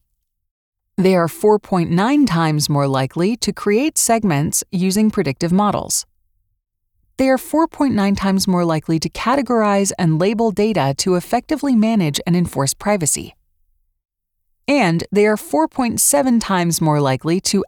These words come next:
aggregate data across channels and business units into a single customer profile. Experienced leaders frequently use the following data practices.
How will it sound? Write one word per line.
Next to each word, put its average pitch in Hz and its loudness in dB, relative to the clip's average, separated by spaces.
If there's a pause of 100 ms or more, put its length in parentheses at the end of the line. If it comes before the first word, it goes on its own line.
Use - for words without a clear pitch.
aggregate 214 -2
data 135 -2
across 233 -4
channels 175 -2
and 170 0
business 226 -2
units 135 -2 (320)
into 180 2
a 151 2
single 247 0
customer 175 -4
profile. - -6 (1120)
Experienced 330 2
leaders 208 2
frequently 277 0
use 208 2
the 175 -2
following 190 2
data 151 0
practices. - -6